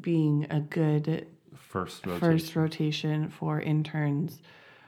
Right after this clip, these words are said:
Speaker 1: What are your thoughts now after having been there for a little over a week?
Speaker 2: Yeah, so my, my initial thoughts are, it really depends on your seniors during the week. If you have some very strong seniors, third years that are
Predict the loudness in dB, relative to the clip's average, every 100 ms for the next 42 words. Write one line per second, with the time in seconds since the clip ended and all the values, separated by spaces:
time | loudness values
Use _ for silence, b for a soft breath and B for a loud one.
0 | B 4 6 6 6 4 4 0 0 2
1 | 4 4 2 0 -2 -2 -2 -2 -2 -2
2 | 0 0 0 -2 -6 -16 -20 -18 -18 B
3 | B B -18 B B B B B -12 0
4 | 4 4 4 0 -2 -2 0 -2 -4 -6
5 | -8 -12 -8 -6 -6 -6 -6 -6 -8 -16
6 | B B -18 -14 -14 -16 -14 -2 4 6
7 | 4 2 4 4 4 0 -2 0 2 2
8 | 2 2 2 0 -4 B B B B _
9 | _ _ -6 -4 4 6 6 4 2 2
10 | 2 0 -4 -2 -2 -2 -4 -6 -8 -8
11 | -6 -6 -8 -8 -10 -14 -16 -10 -8 -8
12 | -6 -6 -6 -8 -6 -2 -2 -2 -4 -6
13 | -4 -2 -2 -4 -6 -4 -2 -4 -6 -10
14 | -8 -6 -4 -4 -4 -2 -2 0 -2 -4
15 | -8 -8 -8 -6 -8 -10